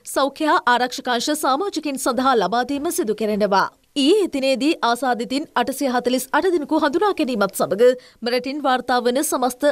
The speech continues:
ආසාදිතින් සංඛ්‍යාව හැට තුන්දහස් දෙසිය අනූ තුනක්. හයදහස් හත්සිය තුන් දෙනෙකු රෝහල්වල ප්‍රතිකාර ලබනවා. පූර්ණ සුවය ලැබූ සංඛ්‍යාව පනස් හයදහස් දෙසිය හැත්තෑ හතක්. පසුගිය දින තුනේදීම දෛනිකව වාර්තා වන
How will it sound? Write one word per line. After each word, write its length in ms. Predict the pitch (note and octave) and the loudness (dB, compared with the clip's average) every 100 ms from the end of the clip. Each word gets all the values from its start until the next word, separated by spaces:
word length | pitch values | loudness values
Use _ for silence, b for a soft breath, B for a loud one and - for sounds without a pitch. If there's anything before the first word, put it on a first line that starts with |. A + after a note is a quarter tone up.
| C#4+ C4 | 2 0
ආසාදිතින් 600 | C4 C4+ A#3+ B3 B3+ A#3+ | 2 -2 -2 -4 -4 -2
සංඛ්‍යාව 440 | F#4 F4 A3+ F3 A#3+ B3+ B B - | -2 0 0 4 4 2 B B -4
හැට 180 | C#4+ G#4+ | -2 -2
තුන්දහස් 480 | F4 A#3 B3+ D4+ D#4 A3+ | -2 -4 0 0 0 -2
දෙසිය 260 | B3 D4+ E4+ D#4 | 0 2 2 0
අනූ 160 | C#4 G3+ | -2 -2
තුනක්. 360 | F3+ G#3+ G3+ - b - | -2 0 0 -4 b -2
හයදහස් 420 | B3 A3+ C4+ D4 C#4 | 0 2 0 0 -2
හත්සිය 300 | B3 D4 C4+ E4+ | -4 -4 -2 -2
තුන් 200 | G#4 E4 | 0 -2
දෙනෙකු 320 | F3 A#3 B3+ B B | -2 -2 -2 B B
රෝහල්වල 500 | A3 A#3 C4+ A#3+ C4+ D#4+ | 2 4 4 2 0 0
ප්‍රතිකාර 460 | E4+ F4 D#4+ A3 G#3 | -2 -2 -2 0 0
ලබනවා. 440 | G#3 G#3+ G3+ G3+ F3+ - _ - | 0 0 0 2 0 -2 _ -2
පූර්ණ 340 | D4+ G4+ G#4 | 0 0 -2
සුවය 200 | D#4 C#4+ | 2 2
ලැබූ 240 | C4+ C4+ C4+ | 2 -2 -2
සංඛ්‍යාව 480 | F4 F4 B3 D#3 A#3 B3 B B - | -4 -2 -2 2 4 4 B B -2
පනස් 340 | C#4+ G4+ G#4 | 0 0 -2
හයදහස් 440 | A#3+ G#3 B3+ D#4+ - | -2 0 0 -2 -2
දෙසිය 280 | B3 D4+ E4+ | -4 0 0
හැත්තෑ 340 | E4 - G3 A#3 | 0 0 0 0
හතක්. 400 | A3+ C4+ D4 - - | 0 -2 -4 -6 -2
පසුගිය 420 | C#4 C#4+ D4 B3 | -2 -2 -4 -4
දින 180 | C4+ C#4 | -4 -4
තුනේදීම 440 | D#4+ D#4+ A3 F3+ A#3+ B3+ B - A#3+ | -4 -4 -4 2 2 2 B -6 -2
දෛනිකව 460 | B3 B3+ C#4 C4 B3 | -2 -2 -4 0 0
වාර්තා 340 | B3+ C4 C4 | 0 0 0
වන 200 | A#3+ D4+ | 0 -2